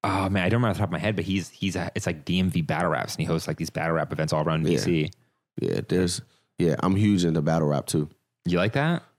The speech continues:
Speaker 2: Man, that's, like, my, like, my therapy. Like, I'm, like, U R L, Smack D V D, like, fiend. Like, I love it.
Speaker 1: Disaster, you heard of that guy?
Speaker 2: Yeah. Yeah, he's
Speaker 1: <laughs>
Speaker 2: funny as hell.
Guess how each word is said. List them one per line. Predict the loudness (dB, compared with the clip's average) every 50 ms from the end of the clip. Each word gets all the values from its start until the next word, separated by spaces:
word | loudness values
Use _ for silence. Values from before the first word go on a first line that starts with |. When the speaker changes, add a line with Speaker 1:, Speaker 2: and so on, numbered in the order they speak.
| _
Speaker 2:
Man, | -2 0 2 2 4 4 4 2
that's, | 2 2 2 2
like, | 0 0 0 0
my, | 0 2 2 2 0 0 -2 -2
like, | -2 -4 -2 -2
my | -2 -2 -2
therapy. | -2 0 0 2 2 2 0 0 0 0
Like, | 2 0 0 0
I'm, | 0 0 2
like, | 2 2 0 0 -2 -6 _ _ _ -4
U | 0 2 4 4 6 6
R | 4 4 2 2
L, | 2 2 4 4 4 4 2 2 0 -2 -4 -10 -20 _ _ _ _ _ _ -6
Smack | -4 -2 0 0 0 0 -2 0
D | 0 2 2
V | 4 2 2
D, | 2 2 2 4 4 2
like, | 2 2 0 0 -2 -6
fiend. | -12 -16 -16 -18 -18 -20 -20 -10 -4 -2 0 2 2 2 2 2 0 0 -2 -6 -6 -4
Like, | -2 -2 -2 -2 -2 -2
I | 0
love | 2 2 2 2 2
it. | 2 0 -2 -6 _ _ _ _ _ _ _ _ _ _ _ -8
Speaker 1:
Disaster, | -4 -4 -2 -2 -2 -4 -4 -4 -4 -4 -2 0
you | 0 0
heard | 0 0 0
of | 0
that | -2 -2 -4
guy? | -4 -4 -4 -4 -6 -8
Speaker 2:
Yeah. | -4 -2 0 2 4 4 4 4 2 0 -2 -8 -14 -12 -8 -8 -6 -4 -4 -2 0
Yeah, | 2 2 4 4 4
he's | 2 0 0 -2
Speaker 1:
<laughs> | 0
Speaker 2:
funny | 0 2 2 2
as | 2 2
hell. | 2 0 0 0 -2 -4